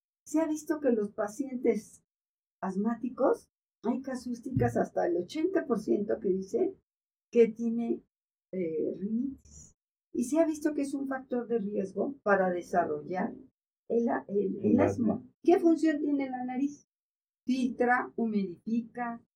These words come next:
Speaker 1: calienta,
Speaker 2: Purifica.
Speaker 1: evapora, purifica, eh, ayuda, o sea, la, la conexión es muy importante con senos paranasales, con trompa de Eustaquio para el oído,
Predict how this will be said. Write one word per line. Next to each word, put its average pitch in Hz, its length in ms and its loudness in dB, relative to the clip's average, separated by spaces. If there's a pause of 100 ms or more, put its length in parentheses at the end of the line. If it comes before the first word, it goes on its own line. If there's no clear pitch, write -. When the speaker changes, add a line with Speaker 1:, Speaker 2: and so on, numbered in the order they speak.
(180)
Speaker 1:
calienta, 196 960 -4 (160)
Speaker 2:
Purifica. 156 400 8
Speaker 1:
evapora, 220 840 2
purifica, 269 760 -2 (440)
eh, 180 360 6
ayuda, 233 500 4
o - 20 6
sea, 233 140 8
la, 226 180 12
la 392 180 10
conexión 233 420 0
es 302 60 -2
muy 294 200 -2
importante 233 720 2 (320)
con 196 200 2
senos 226 360 4
paranasales, 240 1080 4
con 196 200 0
trompa 196 340 2
de 160 60 4
Eustaquio 208 560 4
para 160 380 4
el 156 180 -8
oído, 214 640 0